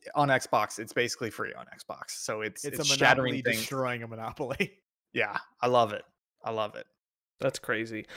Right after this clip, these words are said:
Speaker 3: Oh, speaking of baseball, I, Chris, I don't know if I
Speaker 1: Mm-hmm.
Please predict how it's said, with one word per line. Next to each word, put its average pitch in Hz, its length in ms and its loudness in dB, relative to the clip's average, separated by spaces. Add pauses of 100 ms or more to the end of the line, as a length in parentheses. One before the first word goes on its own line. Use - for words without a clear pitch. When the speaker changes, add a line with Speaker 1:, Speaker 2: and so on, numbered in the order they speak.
(220)
Speaker 3:
Oh, 190 120 12
speaking 294 480 8
of 143 180 10
baseball, 120 760 6 (100)
I, 233 480 12 (380)
Chris, 147 220 4
I 151 40 12
don't 220 140 10
know 202 100 12
if 147 80 10
I 139 100 12
Speaker 1:
Mm-hmm. - 60 2